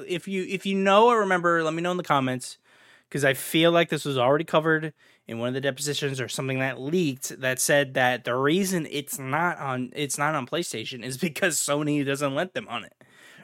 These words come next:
right? So this already kind of feels null and void. The usual people retweeted this and said, like, "Look, I told people that it's not,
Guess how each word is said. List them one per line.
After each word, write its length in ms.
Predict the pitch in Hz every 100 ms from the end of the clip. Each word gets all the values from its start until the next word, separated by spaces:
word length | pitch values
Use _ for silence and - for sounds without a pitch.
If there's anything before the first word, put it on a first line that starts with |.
| -
right? 240 | 127 135
So 220 | - 131 - _ _ _ _ _
this 420 | 139 135 170 196
already 360 | 208 202 196 180
kind 200 | 165 165
of 60 | 156
feels 160 | 165
null 180 | 160 160
and 80 | 151
void. 320 | 160 156 151
The 100 | 139
usual 400 | 143 165 156 156
people 340 | 147 143 147 143
retweeted 540 | 139 135 147 139 131
this 260 | 131 135 127
and 120 | 127
said, 200 | 123 127
like, 200 | 120 113 113
"Look, 400 | 185 226 139 127
I 120 | 127
told 340 | 156 147 214
people 360 | 170 123 131 120
that 160 | 120 117
it's 120 | 123
not, 340 | 131 127 123